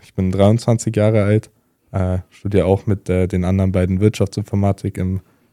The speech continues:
sechsten Semester. Ähm, bin bei, äh, Fit for School, so eine Art Hausaufgabenbetreuung als, äh, Werkstudent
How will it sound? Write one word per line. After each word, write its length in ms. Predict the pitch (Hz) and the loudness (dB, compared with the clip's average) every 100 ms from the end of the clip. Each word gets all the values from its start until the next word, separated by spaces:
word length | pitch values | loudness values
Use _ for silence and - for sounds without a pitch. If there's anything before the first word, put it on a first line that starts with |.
| _ | _
sechsten 400 | - 104 - 101 | 0 0 2 0
Semester. 520 | 98 117 127 139 135 - _ _ _ _ _ | 2 2 2 0 0 0 _ _ _ _ _
Ähm, 600 | - 107 101 98 98 98 104 - - _ _ _ | -2 2 4 2 0 -2 -4 -12 -20 _ _ _
bin 540 | - 104 104 104 101 98 _ _ _ - | 2 4 6 4 4 0 _ _ _ 0
bei, 240 | 98 95 95 | 4 4 4
äh, 520 | 90 90 92 92 92 _ _ _ | 2 0 -2 -2 -6 _ _ _
Fit 240 | - 113 | -2 -2
for 160 | - 98 | 0 -4
School, 460 | - 120 123 123 123 | -2 2 6 6 4
so 140 | - | -4
eine 140 | 95 | -2
Art 360 | 87 90 90 - | -2 -2 -4 0
Hausaufgabenbetreuung 840 | 104 101 98 101 98 87 - 92 87 | 0 0 0 0 0 -2 0 0 0
als, 320 | 85 85 - | -2 -4 -4
äh, 260 | 87 87 90 _ _ _ - | -4 -4 -6 _ _ _ 2
Werkstudent 720 | 107 107 - 113 107 101 - | 2 2 -2 0 2 2 -2